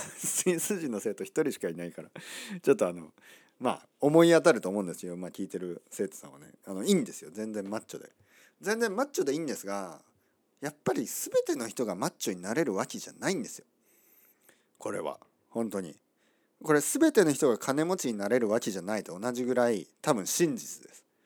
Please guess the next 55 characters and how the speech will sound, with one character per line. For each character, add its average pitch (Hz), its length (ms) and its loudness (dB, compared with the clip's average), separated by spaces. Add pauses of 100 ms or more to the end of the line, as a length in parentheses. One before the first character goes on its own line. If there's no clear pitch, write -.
(360)
い 175 80 8
わ 208 60 12
ゆ 190 60 10
る 120 60 4
才 226 260 8
能 220 220 2
が 180 100 4
必 - 240 -4
要。 90 120 -2 (600)
そ - 160 -4
し - 60 -8
て 190 300 6
こ - 120 -4
の 214 100 0
世 254 140 0
界 131 200 6
は 101 280 4
か - 140 2
な 415 120 2
り 87 280 -6
不 127 160 0
平 135 220 8
等。 - 120 -16 (480)
才 190 280 6
能 185 160 4
が 160 140 8
あ 175 40 10
る 156 100 8
人 - 180 -6
と 85 120 -14
な 123 160 -2
い 120 80 -2
人 - 140 -12
が 71 100 -8
い 69 40 -12
る。 - 100 -20 (640)
で、 160 460 6 (240)
ム 151 220 0
キ 233 140 0
ム 254 120 4
キ 240 140 -4
に 220 60 -4
な 220 120 2
る 220 80 0
才 107 220 -2
能 - 140 -6
は - 80 -4
僕 110 220 -6
に 170 80 0
は 107 80 0
な 87 200 -2
い 180 60 0
ん 117 60 -6
で - 60 -14
す。 - 120 -18